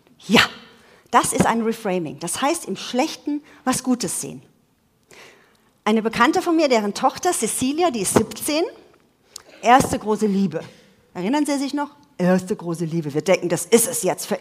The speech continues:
immer und ewig. Was passiert? Drei Monate später, der Schuft hat sich von ihr getrennt.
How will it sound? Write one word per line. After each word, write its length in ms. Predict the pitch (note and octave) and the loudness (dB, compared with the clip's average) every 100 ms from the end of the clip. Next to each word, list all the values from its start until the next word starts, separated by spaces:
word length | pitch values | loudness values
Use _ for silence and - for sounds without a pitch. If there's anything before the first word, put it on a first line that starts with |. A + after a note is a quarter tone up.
| - | -2
immer 320 | D4+ C#4+ B3+ | 2 4 4
und 160 | A3+ G#3 | 4 2
ewig. 460 | A#3+ E3 C#3+ - - - - - - - - _ _ _ _ _ _ _ | 2 2 -4 -10 -16 -20 -20 -20 -20 -20 -20 _ _ _ _ _ _ _
Was 140 | G#3 | -6
passiert? 640 | - F#3 - A#3 A#3 - - | -2 -2 4 4 4 -2 -4
Drei 220 | G3+ G#3+ | 2 4
Monate 340 | A3+ G3+ F#3+ | 4 2 0
später, 380 | F3 - F#3 G3+ | -2 -2 0 0
der 140 | D#3+ | 0
Schuft 480 | D3+ A#3+ B3 - - - - - - - - _ _ | -2 0 0 -2 -10 -12 -20 -20 -20 -20 -20 _ _
hat 140 | - | -12
sich 140 | C3 - | -12 -10
von 160 | D3+ | -8
ihr 80 | - | -8
getrennt. 460 | - - - C3 | -10 -10 -8 -4